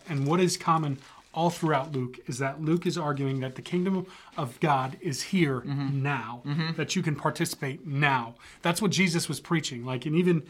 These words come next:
Speaker 1: even going back the week before, talking about finances, because that's what we did. Like,
Speaker 2: Yeah.
Speaker 1: Jesus talked more about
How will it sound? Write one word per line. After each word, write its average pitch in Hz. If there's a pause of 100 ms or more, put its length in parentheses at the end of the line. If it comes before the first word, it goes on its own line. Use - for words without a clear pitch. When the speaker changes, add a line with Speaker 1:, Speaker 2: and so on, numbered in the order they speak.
(220)
Speaker 1:
even 180
going 160
back 143
the -
week 143
before, 151
talking 147
about 131
finances, 131
because 127
that's 131
what 151
we 151
did. 180
Like, 135
Speaker 2:
Yeah. 110 (460)
Speaker 1:
Jesus 190
talked 170
more 156
about 135